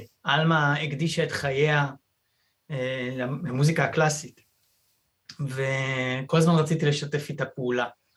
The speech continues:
וכשנפלה ההזדמנות, זה מאוד, אה, ריגש אותי ולימד אותי כמה יפה הקול שלה, גם כשהוא לא באופרה,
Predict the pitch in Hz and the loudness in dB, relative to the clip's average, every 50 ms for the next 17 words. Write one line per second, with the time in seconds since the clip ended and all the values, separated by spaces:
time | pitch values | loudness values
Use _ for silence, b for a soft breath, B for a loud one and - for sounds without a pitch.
0 | b b b b b b b b b b b b b - 117 113 117 127 131 131 | b b b b b b b b b b b b b -16 -14 -10 -4 0 2 2
1 | 127 127 127 123 123 - - 139 131 127 - - 165 170 170 156 143 139 143 143 | 2 2 0 -2 -4 -4 -4 -4 -4 -4 -4 0 2 4 4 4 4 4 4 4
2 | 160 185 180 170 - 143 135 131 127 147 160 160 160 180 170 160 156 147 147 143 | 6 4 4 2 0 -2 -2 -2 -2 -2 0 0 2 4 4 6 6 6 4 2
3 | 135 135 131 131 131 127 131 151 143 143 - - 170 151 139 127 127 127 131 139 | 0 -2 -6 -6 -6 -4 -2 -4 -4 -4 -6 -6 -4 -4 -2 -2 -4 -4 -2 0
4 | 156 156 156 - 147 143 139 127 123 _ _ _ _ _ _ _ _ - - - | -2 -2 -2 -2 -4 -4 -4 -4 -8 _ _ _ _ _ _ _ _ -20 -12 -2
5 | - 143 143 160 156 151 147 143 135 127 120 - - 147 139 135 - - 143 147 | 0 4 4 4 4 4 4 2 2 0 -2 -2 0 0 0 0 0 -2 -2 -2
6 | 147 - 151 135 127 127 131 139 143 - - - 143 123 117 123 143 151 147 156 | 0 0 0 0 0 0 0 -2 -2 -2 -4 -8 -8 -6 -4 0 0 2 4 4
7 | 151 151 147 147 - - - 135 123 120 120 117 117 113 | 2 2 0 -2 -4 -2 -4 -6 -4 -2 -2 -4 -4 -6